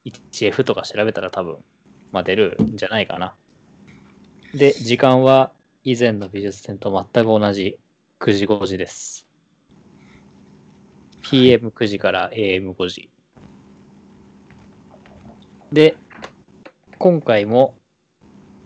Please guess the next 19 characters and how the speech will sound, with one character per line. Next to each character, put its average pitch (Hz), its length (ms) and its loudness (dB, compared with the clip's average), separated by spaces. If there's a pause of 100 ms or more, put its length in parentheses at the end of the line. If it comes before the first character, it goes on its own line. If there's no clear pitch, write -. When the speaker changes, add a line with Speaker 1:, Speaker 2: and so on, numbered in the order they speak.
(1000)
Speaker 1:
ま 127 100 0
あ、 117 60 -2
某 117 240 4
感 113 220 -2
染 107 220 -2
症 104 520 2
対 113 260 0
策 95 420 -8
に 107 160 -8
は 98 360 0
十 107 260 -6
分、 101 260 -8 (460)
え 101 180 -6
ー、 98 40 -8
気 - 180 -2
を 107 60 2
使 - 200 -6
っ 92 80 -4
て 95 440 -4